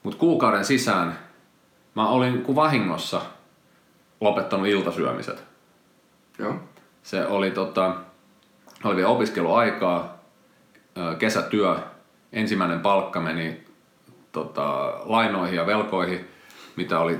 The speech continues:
Speaker 1: keväällä opiskelijana tullut.
Speaker 2: Mm.
Speaker 1: Niin, mä tajusin, että tässä ei hirveästi ole sitten heinäkuun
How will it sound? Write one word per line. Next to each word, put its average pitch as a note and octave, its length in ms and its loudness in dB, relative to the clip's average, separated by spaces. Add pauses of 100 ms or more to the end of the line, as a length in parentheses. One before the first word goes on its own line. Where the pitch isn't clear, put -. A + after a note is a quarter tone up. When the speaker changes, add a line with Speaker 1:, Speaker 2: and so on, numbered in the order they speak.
Speaker 1:
keväällä E2 400 2
opiskelijana D2+ 640 -2
tullut. A#2 440 0 (120)
Speaker 2:
Mm. G2+ 280 0 (1160)
Speaker 1:
Niin, F3+ 220 4
mä D#3 100 4
tajusin, C#3+ 440 2
että B2 160 0
tässä B2 300 2
ei C3 60 2
hirveästi C3+ 380 0
ole C#3 80 2
sitten - 300 -2
heinäkuun C3 460 2